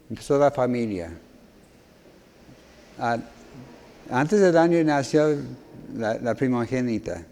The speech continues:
mi hij-, mi hermana mayor. En un lapso de siete años ya eran cinco.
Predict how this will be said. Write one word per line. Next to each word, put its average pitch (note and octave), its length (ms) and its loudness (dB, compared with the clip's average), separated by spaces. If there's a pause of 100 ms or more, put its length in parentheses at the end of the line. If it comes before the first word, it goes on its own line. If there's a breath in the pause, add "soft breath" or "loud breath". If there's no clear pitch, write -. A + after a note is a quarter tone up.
mi A2 180 -6
hij-, A#2+ 140 -12
mi A#2+ 140 -6
hermana A#2+ 300 -4
mayor. A2+ 540 -4 (1500 soft breath)
En C3 300 6
un F3+ 160 4
lapso F3+ 380 6
de D#3+ 160 2
siete F3+ 500 0
años E3 720 0
ya C#3 160 2
eran C#3+ 460 -2
cinco. C#3+ 680 -10